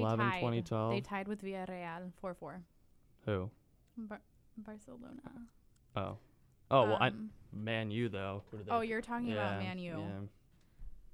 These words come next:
Speaker 2: Basically, I got, obviously, I said this already. Barcelona's winning.
Speaker 1: They gotta.
Speaker 2: Not that I want them to, but, you know.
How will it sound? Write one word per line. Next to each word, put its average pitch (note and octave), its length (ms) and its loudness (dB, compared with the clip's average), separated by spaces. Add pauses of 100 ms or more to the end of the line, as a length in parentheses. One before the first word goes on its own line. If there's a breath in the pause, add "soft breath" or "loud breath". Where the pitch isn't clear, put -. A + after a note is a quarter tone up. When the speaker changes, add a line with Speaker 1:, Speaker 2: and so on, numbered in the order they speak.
(440)
Speaker 2:
Basically, C#4 720 0 (1300)
I G3+ 120 -6
got, F#3+ 200 -8 (360)
obviously, - 420 -12
I A3 40 -10
said - 280 -12
this - 240 -10
already. - 380 -10 (500)
Barcelona's D4 840 -10
winning. B3 600 -2 (200)
Speaker 1:
They G2 160 0
gotta. F#2 380 -2 (600)
Speaker 2:
Not G#3 180 -8
that G3+ 100 -10
I F#3+ 80 -8
want A#3+ 240 -4
them G3+ 140 -2
to, A#3 200 -4
but, G#3+ 160 -8
you B3 120 0
know. F#3 180 -2